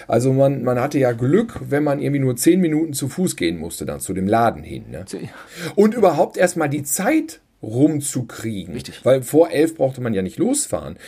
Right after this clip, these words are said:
Speaker 1: Ich weiß, dass wir mal in einem Schuppen waren in, äh, hier zur anderen Richtung raus, so Hasewinkel da.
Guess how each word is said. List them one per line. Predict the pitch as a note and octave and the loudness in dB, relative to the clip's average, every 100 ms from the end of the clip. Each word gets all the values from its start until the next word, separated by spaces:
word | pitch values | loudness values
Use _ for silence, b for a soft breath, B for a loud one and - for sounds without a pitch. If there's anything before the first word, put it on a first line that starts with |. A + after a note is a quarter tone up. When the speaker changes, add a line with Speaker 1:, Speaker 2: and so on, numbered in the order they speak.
| B | B
Speaker 1:
Ich | C#3 - | -4 0
weiß, | E3 | 0
dass | - C#3+ | 2 0
wir | D3 | 2
mal | D3+ D#3 - B _ _ _ - | 4 4 0 B _ _ _ -4
in | C3+ | -2
einem | - C3+ D3+ D3+ D3+ F3 | 2 4 4 2 0 -4
Schuppen | - F#3 F#3 C#3+ | 0 0 2 -2
waren | C3+ B2+ C#3 | 2 2 0
in, | C3 B2+ B2+ C3 | 0 0 0 -2
äh, | - A#2 A#2 A2+ F#2 | 0 2 4 2 0
hier | - G2+ B2 | -4 0 2
zur | - - | 2 0
anderen | D3 A#2 | 0 0
Richtung | D#2+ F2+ - D2+ | -2 -6 -6 -4
raus, | D2+ D2 E2 | 0 0 0
so | G2 D2 - | -2 -2 -4
Hasewinkel | F2 F2 A#2 G#2 F#2 B2+ D3+ G2+ D2+ | -6 0 0 0 0 0 0 0 0
da. | C#2+ C2 A1+ | -2 -4 -4